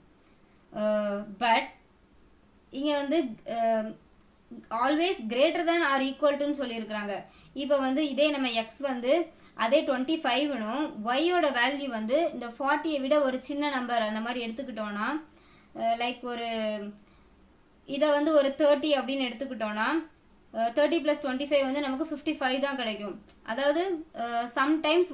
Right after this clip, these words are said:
வந்து நமக்கு lesser வேல்யூவும் கிடைக்குது. அதனால இந்த statement வந்து wrong தான். So, நமக்கு exact answer வந்து சி தான்.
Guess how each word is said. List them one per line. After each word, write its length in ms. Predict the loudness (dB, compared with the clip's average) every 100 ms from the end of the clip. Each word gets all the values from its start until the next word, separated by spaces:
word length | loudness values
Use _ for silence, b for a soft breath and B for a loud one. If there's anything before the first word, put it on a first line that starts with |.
| -2
வந்து 200 | 2 2 2 -6
நமக்கு 380 | -10 -8 -4 -4 -4 -8 -8
lesser 480 | -6 -2 4 4 4
வேல்யூவும் 420 | 0 0 0 0
கிடைக்குது. 320 | -4 -4 -4
அதனால 180 | -2 -2 -4
இந்த 100 | -6
statement 440 | -6 -6 -6 -8 -6
வந்து 160 | -6
wrong 340 | -4 -4 -4 -6
தான். 200 | -8 -12 b b b
So, 160 | -6 -4
நமக்கு 260 | -4 -4
exact 440 | -6 -4 -4 -2 -4
answer 300 | -4 -6 -8
வந்து 160 | -6 -8
சி 280 | -10 -10 -8
தான். 220 | -10